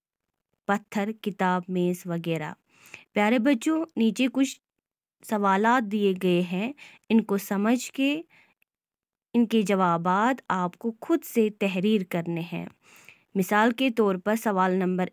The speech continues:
एक, मंदज झैल इसमा में वाहिद और जमा अलग-अलग करके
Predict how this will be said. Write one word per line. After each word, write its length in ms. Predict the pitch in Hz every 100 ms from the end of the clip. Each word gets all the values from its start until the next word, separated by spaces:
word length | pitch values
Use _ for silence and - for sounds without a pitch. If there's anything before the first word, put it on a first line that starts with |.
| -
एक, 340 | 247 220 - - - _ -
मंदज 400 | 220 254 294 311
झैल 480 | 311 226 208 196 226
इसमा 340 | 233 240 233 240
में 240 | 226 196
वाहिद 520 | 185 165 180 226 262 -
और 160 | 208 185
जमा 340 | 202 180 180
अलग-अलग 720 | - 180 175 175 - 160 226 - -
करके 400 | 180 170 262